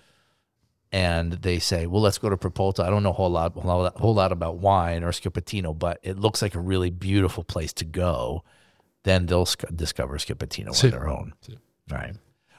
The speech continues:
Speaker 1: Are you also involved in Enjoy Propoto?
Speaker 2: I'm all, I'm enjoy, I'm involved in everything. <laughs>
Speaker 1: You're involved in
Speaker 2: You know
Speaker 1: everything.
Speaker 2: me.
Speaker 1: You got your finger in a lot of
Speaker 2: <laughs> I told you I
Speaker 1: pies.
Speaker 2: like to talk with people.
Speaker 1: Yeah.
Speaker 2: Yeah.
Speaker 1: So tell me about Enjoy Propoto, 'cause I know that's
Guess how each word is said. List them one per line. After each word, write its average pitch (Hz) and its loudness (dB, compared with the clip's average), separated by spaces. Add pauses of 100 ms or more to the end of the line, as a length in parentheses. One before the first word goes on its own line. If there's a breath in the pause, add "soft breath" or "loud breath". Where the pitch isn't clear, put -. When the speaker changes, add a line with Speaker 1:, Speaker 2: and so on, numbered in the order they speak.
(100 loud breath)
Speaker 1:
Are 117 8
you 156 8
also 123 6
involved 101 4
in 87 0
Enjoy 87 0
Propoto? 92 -2 (100)
Speaker 2:
I'm 107 6
all, 104 8
I'm 98 4
enjoy, 95 8
I'm 98 4
involved 92 6
in 80 0
everything. 80 2
<laughs> - 2
Speaker 1:
You're 123 8
involved 120 6
in - 8
Speaker 2:
You - 8
know 202 10
Speaker 1:
everything. 190 6
Speaker 2:
me. - 6
Speaker 1:
You 196 8
got 175 4
your 127 2
finger 147 4
in 110 4
a 107 2
lot 113 4
of 104 4
Speaker 2:
<laughs> - 2
I 175 8 (100)
told 185 8
you 160 10
I 135 10
Speaker 1:
pies. 131 10
Speaker 2:
like 131 8
to 123 -2
talk 143 8
with 110 6
people. 78 6
Speaker 1:
Yeah. 80 2 (360)
Speaker 2:
Yeah. 123 6
Speaker 1:
So 110 6
tell 147 8
me 170 6
about 143 4
Enjoy 117 6
Propoto, 101 2
'cause 98 2
I 104 6
know 120 6
that's 110 4